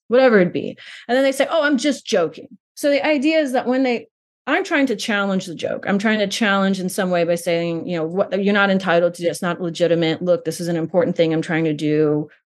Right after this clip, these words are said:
You know, I'm in some way, cha-, the function of what I'm doing is to challenge the appropriateness of the joke.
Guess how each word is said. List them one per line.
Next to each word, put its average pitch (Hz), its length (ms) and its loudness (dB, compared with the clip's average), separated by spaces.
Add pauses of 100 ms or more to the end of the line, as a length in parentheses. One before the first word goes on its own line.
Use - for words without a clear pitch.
(280)
You 165 100 0
know, 127 60 -2
I'm 170 200 0
in 180 80 2
some 302 260 2
way, 233 160 4
cha-, 196 400 -2
the 190 140 -2
function 254 360 0
of 190 60 0
what 185 160 2
I'm 170 260 -2 (280)
doing 170 340 0
is 156 200 -2
to 165 120 -10
challenge 160 680 -2
the 160 160 2
appropriateness 151 1000 -2
of 110 160 -2
the 120 80 -2
joke. - 400 -4